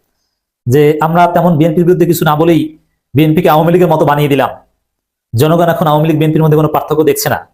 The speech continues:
এটা জামাতের একটা বড় বিজয় যে জামাতকে কিচ্ছু করতে হলো না, বিএনপি নিজেরা নিজেরাই আওয়ামী লীগ রূপে হাজির হলো। আওয়ামী লীগের চরিত্র যে তাদের চরিত্র এক, এটা তারা দেখিয়ে দিল। একটা প্রজেক্ট হচ্ছে মুক্তিযুদ্ধ ব্যবসা। মুক্তিযুদ্ধ দল মাঠে নেমেছে এবং মেজর হাফিজের বক্তব্য, হারুন রশিদের বক্তব্য স্পষ্ট।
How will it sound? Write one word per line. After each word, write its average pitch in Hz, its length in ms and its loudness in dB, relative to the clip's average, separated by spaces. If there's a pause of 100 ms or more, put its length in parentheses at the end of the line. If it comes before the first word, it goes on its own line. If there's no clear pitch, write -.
এটা 160 120 0
জামাতের 175 300 0
একটা 196 140 -2
বড় 156 200 0
বিজয় 107 320 -2 (720)
যে 151 80 2
জামাতকে 180 440 -2
কিচ্ছু 226 240 -2
করতে 196 200 0
হলো 135 120 0
না, 85 320 -6
বিএনপি 180 280 0
নিজেরা 175 240 0
নিজেরাই 196 260 2
আওয়ামী 156 240 0
লীগ 175 120 0
রূপে 160 160 0
হাজির 117 200 -2
হলো। 90 160 -8 (160)
আওয়ামী 147 260 0
লীগের 160 220 0
চরিত্র 156 340 0
যে 180 80 0
তাদের 151 260 -2
চরিত্র 151 260 -2
এক, 143 160 -2
এটা 123 100 -2
তারা 123 120 -2
দেখিয়ে 110 260 -4
দিল। 82 100 -8 (640)
একটা 208 260 0
প্রজেক্ট 208 280 0
হচ্ছে 214 160 -6
মুক্তিযুদ্ধ 143 380 0
ব্যবসা। - 280 -6 (720)
মুক্তিযুদ্ধ 151 340 0
দল 151 180 0
মাঠে 131 160 -2
নেমেছে 127 300 -4 (720)
এবং 127 260 -2
মেজর 127 180 0
হাফিজের 127 300 -2
বক্তব্য, 123 320 -2
হারুন 120 160 -2
রশিদের 123 280 0
বক্তব্য 127 280 -2
স্পষ্ট। - 280 -4